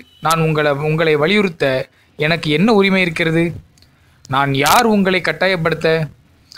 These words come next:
உலகில் உள்ள ஒவ்வொருவருக்கும் தனித்தன்மை வாய்ந்தவர்களே. அவர்களுக்கென்று தனித்த இயல்பும் சிறப்பும் உண்டு. நீங்கள் யாரேனும் பின்பற்றத் தொடங்கினால்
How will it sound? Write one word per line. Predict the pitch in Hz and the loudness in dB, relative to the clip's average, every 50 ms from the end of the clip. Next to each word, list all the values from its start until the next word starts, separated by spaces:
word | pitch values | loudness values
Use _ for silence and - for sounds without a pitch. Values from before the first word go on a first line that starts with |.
| - _ _ - | -20 _ _ -4
உலகில் | 165 170 208 254 233 247 240 | 0 2 2 2 2 2 2
உள்ள | 214 202 196 185 180 156 | 2 2 2 2 2 2
ஒவ்வொருவருக்கும் | 147 165 180 185 214 233 214 208 185 170 160 - - 139 143 170 175 - | 4 2 2 4 4 4 4 4 4 2 0 0 -2 -2 -2 -4 -6 -4
தனித்தன்மை | - 156 180 226 220 - - 208 196 185 175 | -2 0 0 0 -2 0 0 0 2 2 2
வாய்ந்தவர்களே. | 156 147 147 143 143 135 131 127 131 139 143 139 - _ _ - _ _ _ - _ _ _ _ - | 2 0 0 0 0 0 0 0 -2 -2 -4 -4 -8 _ _ -20 _ _ _ -20 _ _ _ _ -4
அவர்களுக்கென்று | 127 131 160 190 202 214 214 190 214 226 220 214 185 170 151 165 180 190 _ _ _ | -2 0 2 2 2 2 0 0 0 2 2 2 2 2 0 -2 -2 -6 _ _ _
தனித்த | - 147 156 185 208 196 - 214 | -2 -2 0 0 0 0 0 -2
இயல்பும் | 175 151 160 180 180 156 143 151 160 180 - _ _ | 0 0 0 0 0 0 0 0 0 -2 -6 _ _
சிறப்பும் | - - - 185 190 214 - - 220 202 165 | -12 -6 -4 0 0 0 0 0 0 0 0
உண்டு. | 147 147 143 135 123 123 - _ _ - - _ _ _ _ _ _ _ _ _ _ _ - | 0 0 0 -2 -2 -4 -8 _ _ -20 -20 _ _ _ _ _ _ _ _ _ _ _ -4
நீங்கள் | 156 170 180 175 175 165 156 | -2 0 0 0 0 0 0
யாரேனும் | 143 143 147 165 202 226 226 226 226 214 214 214 202 | 0 2 2 2 2 2 2 2 2 2 2 2 2
பின்பற்றத் | 180 196 196 196 214 185 - 190 160 175 | 0 0 0 0 0 0 -2 -2 0 0
தொடங்கினால் | 160 156 151 143 131 123 123 135 | 0 0 0 -2 -2 -2 -2 -2